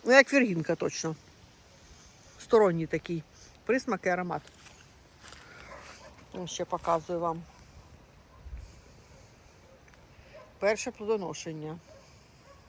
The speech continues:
Я дуже була декілька років незадоволена, що вона зовсім нічого не в'язала.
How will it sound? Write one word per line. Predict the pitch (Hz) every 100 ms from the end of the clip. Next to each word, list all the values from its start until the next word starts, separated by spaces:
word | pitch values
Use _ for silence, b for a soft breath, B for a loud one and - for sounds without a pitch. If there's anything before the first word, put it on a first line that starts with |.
| - - b b b b -
Я |
дуже | 180 196 175
була | 175 190
декілька | 180 185 190 - 190
років | 180 - 180
незадоволена, | 175 170 180 226 285 220 180
що | -
вона | 175 180 190
зовсім | 185 208 - 196 175 -
нічого | 165 185 208 254
не | 196
в'язала. | 196 196 170 151 147